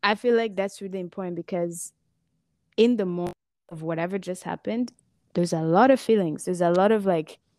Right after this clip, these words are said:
emotions running around. And if you don't take time to figure those out before you speak to the other person, things end. I've had friendships end because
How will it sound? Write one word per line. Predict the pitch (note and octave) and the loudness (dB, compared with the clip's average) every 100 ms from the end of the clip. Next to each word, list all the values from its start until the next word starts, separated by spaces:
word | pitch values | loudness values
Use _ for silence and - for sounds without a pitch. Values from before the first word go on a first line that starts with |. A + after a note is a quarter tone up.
| _ _ _ - | _ _ _ -4
emotions | F#3 F#3 G3 G#3 G#3 E3+ D#3+ - _ _ E3+ | -2 2 2 2 -2 -4 -4 -12 _ _ -2
running | E3+ F#3 F#3 | 2 2 2
around. | F3 E3+ F3 D#3 D3+ - | 0 -2 -4 -4 -6 -4
And | F#3+ | -2
if | F3+ | -2
you | G#3 | 0
don't | A#3+ - | 0 0
take | C#4 - | -2 0
time | A#3 A3 | -2 -2
to | - F3+ | -4 -10
figure | - G3 G3+ G3+ | 0 2 4 4
those | F#3+ F#3+ | 2 2
out | F3 F3 E3 | 0 -2 -4
before | D#3 - F3+ | -10 -2 0
you | G#3 | 0
speak | G3 F#3+ F#3 | -2 -4 -4
to | F3+ | -2
the | F3+ | -2
other | E3+ | -2
person, | - F3 - - _ _ _ _ _ - | -4 -6 -8 -18 _ _ _ _ _ 0
things | B3+ C#4+ C4 | 6 6 6
end. | F#3+ F3+ | 2 4
I've | F3 G3 | 4 4
had | G#3+ A#3+ | 4 4
friendships | - A#3 A3+ A3+ - | 2 0 0 -4 -4
end | - F#3 F3 | -2 0 -2
because | E3+ F#3 F#3 | 0 0 -2